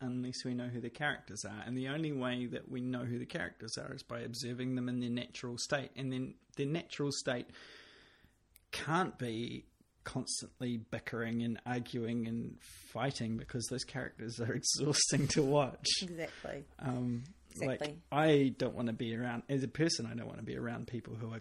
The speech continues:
Speaker 1: constantly bitter and constantly depressed and constantly fighting and
Speaker 2: Let's talk about happy
Speaker 1: backbiting.
Speaker 2: things.
Speaker 1: Yeah. I wanna make people happy.
Speaker 2: I wanna have a nice, happy time. That's
Speaker 1: Yeah.
Speaker 2: why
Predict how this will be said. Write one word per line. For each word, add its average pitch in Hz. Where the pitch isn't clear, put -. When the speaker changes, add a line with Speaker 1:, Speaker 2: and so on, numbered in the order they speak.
Speaker 1:
constantly -
bitter 117
and 120
constantly 127
depressed 120
and 117
constantly 120
fighting 120
and 110
Speaker 2:
Let's 330
talk 440
about 214
happy 156
Speaker 1:
backbiting. 113
Speaker 2:
things. -
Speaker 1:
Yeah. 156
I 160
wanna 220
make 269
people 294
happy. 127
Speaker 2:
I 233
wanna 277
have 233
a 220
nice, 214
happy 190
time. 170
That's 170
Speaker 1:
Yeah. 202
Speaker 2:
why 214